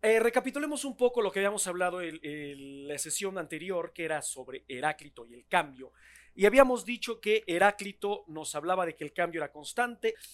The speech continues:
Todos estos cambios, aunque nos parezcan positivos o nos parezcan negativos, van a funcionar de una manera justa.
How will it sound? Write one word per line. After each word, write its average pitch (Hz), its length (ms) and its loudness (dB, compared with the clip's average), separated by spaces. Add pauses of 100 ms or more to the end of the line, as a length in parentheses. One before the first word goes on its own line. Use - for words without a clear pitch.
(280)
Todos 254 380 2
estos 226 280 -8
cambios, 214 380 0
aunque 180 200 -10
nos 170 120 -10
parezcan 185 400 -4
positivos 175 600 -10
o 160 40 -12
nos 156 160 -12
parezcan 175 460 -2
negativos, 185 560 -10 (340)
van 220 220 6
a 214 40 2
funcionar 175 720 -6
de 151 100 -8
una 170 240 -6
manera 156 540 -4 (200)
justa. - 680 -16